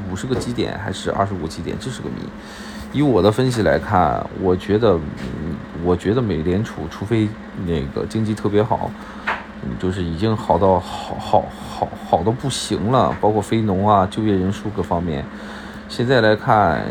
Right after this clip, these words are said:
就这么着吧，嗯，这是一般，包括非农人数各方面也不是特别理想，呃，低于预期。就上个星期四、星期五所有的数据来看哈，所以说就说那个鸽，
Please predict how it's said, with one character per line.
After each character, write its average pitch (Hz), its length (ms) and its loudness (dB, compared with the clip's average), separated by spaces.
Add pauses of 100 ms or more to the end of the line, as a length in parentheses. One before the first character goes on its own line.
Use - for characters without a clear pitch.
(340)
就 107 160 0
这 110 60 2
么 113 80 0
着 110 260 6
吧， 104 140 2 (320)
嗯， 82 200 -4
这 - 120 -10
是 - 200 -8
一 101 140 -2 (100)
般， 107 240 6 (460)
包 117 120 4
括 113 120 4
非 117 160 0
农 113 220 2
人 101 120 4
数 107 280 0
各 95 120 -2
方 98 160 2
面 92 180 2
也 64 100 -2
不 98 160 -6
是 120 80 -4
特 117 140 -2
别 98 140 2
理 98 100 0
想， 101 200 -2 (420)
呃， 101 160 -2
低 123 100 -4
于 110 220 0
预 110 60 -2
期。 90 380 -6
就 92 60 -6
上 110 320 2
个 87 160 2
星 104 160 -4
期 104 240 -4
四、 - 240 -8
星 107 180 -4
期 110 80 -2
五 98 280 -4 (400)
所 - 220 0
有 107 60 4
的 104 60 4
数 107 200 -2
据 107 180 0
来 78 140 4
看 - 240 2
哈， 55 260 -2 (640)
所 - 160 0
以 120 80 4
说 120 240 2
就 117 100 2
说 113 580 4
那 113 160 0
个 85 380 4 (100)
鸽， 127 440 4